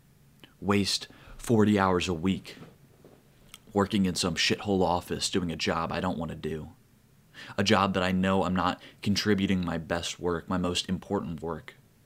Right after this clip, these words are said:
And that's kind of the goal of Purple Elephant,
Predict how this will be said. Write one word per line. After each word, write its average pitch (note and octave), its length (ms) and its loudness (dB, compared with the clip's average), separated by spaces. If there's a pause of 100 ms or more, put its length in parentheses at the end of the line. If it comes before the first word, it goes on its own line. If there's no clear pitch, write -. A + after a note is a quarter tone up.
(1900)
And F#2+ 140 0
that's F#2+ 160 -2
kind G2 160 -2
of F2+ 60 -2
the F#2 80 -2
goal F2 400 0
of D#2 220 -8 (640)
Purple F#2+ 340 0
Elephant, F2 420 -2